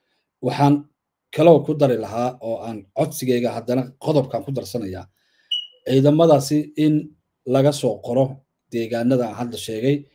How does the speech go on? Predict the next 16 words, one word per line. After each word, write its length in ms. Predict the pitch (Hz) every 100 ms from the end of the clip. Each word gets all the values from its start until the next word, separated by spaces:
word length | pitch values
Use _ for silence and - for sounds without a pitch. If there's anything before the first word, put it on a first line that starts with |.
| _ -
ee 100 | 120 -
xuduudiyaalka 640 | 117 117 120 131 117 - 95
ah, 100 | 98
xuduudaha 460 | 107 104 117 131 120
beenaha 480 | 98 113 131 139 143 143 _ _ -
ama 160 | 123 120
soodimaha 500 | - 120 127 139 123
beenaha 360 | 113 117 120 107
yaalla. 320 | 98 90 87 _ _ _
Waxaa 180 | - 131
ka 60 | 147
mid 120 | 151
ah 60 | 139
dhulweynaha 480 | 127 127 135 143 123 120
Awdal 220 | 120 107
State. 300 | - 110